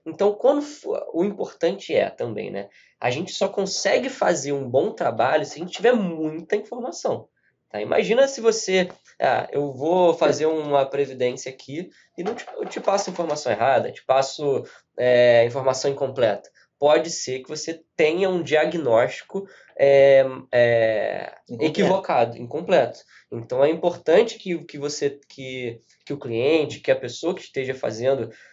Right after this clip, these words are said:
Speaker 1: é, esteja fazendo o investimento que for, tá? Consiga abrir o coração.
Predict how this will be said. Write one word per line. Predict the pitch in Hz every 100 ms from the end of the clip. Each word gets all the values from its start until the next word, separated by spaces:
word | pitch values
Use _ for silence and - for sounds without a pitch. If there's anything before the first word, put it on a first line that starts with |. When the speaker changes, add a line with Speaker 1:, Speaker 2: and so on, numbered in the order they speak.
| _ -
Speaker 1:
é, | 113 110 107 104 101 98 95 - _ _
esteja | - 147 160
fazendo | 160 123 113 120 113 107 - _ _ _ _ _ _ _
o | 330
investimento | 381 359 - 151 202 -
que |
for, | - 143 175 - - _ _ _
tá? | 117 131
Consiga | - 160 156 - 185 175
abrir | 196 196 135 175
o | 185
coração. | 170 156 - 117 101